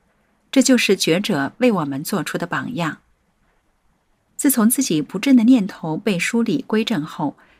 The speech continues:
我发现自己在讲真相真的是发自内心的，是为了救度众生了，也对众生生出了慈悲之心。四，在法上梳理自己的一思一念，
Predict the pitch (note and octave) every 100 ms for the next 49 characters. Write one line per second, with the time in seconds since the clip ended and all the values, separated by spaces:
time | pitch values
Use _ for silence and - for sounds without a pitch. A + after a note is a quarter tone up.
0 | _ - - C4+ C#4 B3+ C4+ - D#3 D#3
1 | - C#4 B3 D3 G3 G#3+ - F3 - -
2 | C4+ D4 G#3 F3+ A#3 B3 B3 B3 A#3 -
3 | C4+ C#4+ F3 - - F3+ F#3 D3 - F#3+
4 | E3+ E3+ D#3+ - A3 A3 F#3 - _ _
5 | _ _ F#3 F3+ G3+ G#3+ G#3 G#3 B3+ C4
6 | - E3+ - E3+ D3+ - - - D3 G#3
7 | G#3 G3+ D#3 - - - - _ _ _
8 | _ _ _ _ _ _ _ _ _ _
9 | _ _ _ _ - - B3+ F3 - _
10 | _ _ - B3+ A3+ G3 D#3+ - B3+ G#3+
11 | - C4 B3+ - G3+ - - D#3 - A3+
12 | G#3 - B3 - D#3 E3+ G#3